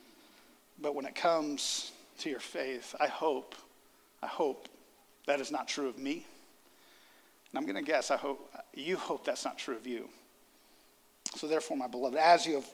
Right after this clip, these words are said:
obeyed, always obeyed, so now, not only my presence, but much more in my absence, right? That you're standing before God, that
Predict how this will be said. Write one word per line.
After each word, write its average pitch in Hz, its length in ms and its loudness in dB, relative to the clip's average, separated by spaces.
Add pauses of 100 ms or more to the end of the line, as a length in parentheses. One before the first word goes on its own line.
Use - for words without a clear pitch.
(140)
obeyed, 135 720 0
always 160 320 6
obeyed, 131 300 0
so 143 140 -2
now, 151 220 2
not 170 200 6
only 196 180 6
my 170 140 4
presence, 156 380 0
but - 220 -4
much 170 280 0
more 185 340 8
in 196 60 8
my 156 140 6
absence, 165 840 4 (240)
right? 185 160 10
That 180 140 0
you're 196 100 4
standing 240 560 10
before 190 320 4
God, 190 540 12
that - 120 4